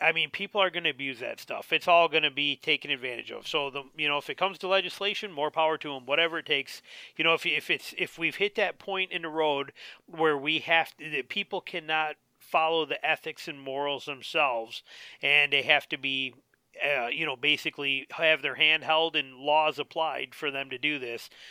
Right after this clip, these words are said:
you know, then I'm glad the, the states are stepping up and doing it. I'm all for it.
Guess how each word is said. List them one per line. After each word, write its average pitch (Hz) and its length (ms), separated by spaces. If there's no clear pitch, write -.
you 170 80
know, 165 180
then 165 180
I'm 156 140
glad 156 260
the, 143 240
the 143 100
states 143 340
are 131 80
stepping 131 360
up 120 140
and 107 100
doing 107 220
it. 113 120
I'm 151 200
all 120 120
for 117 280
it. 123 100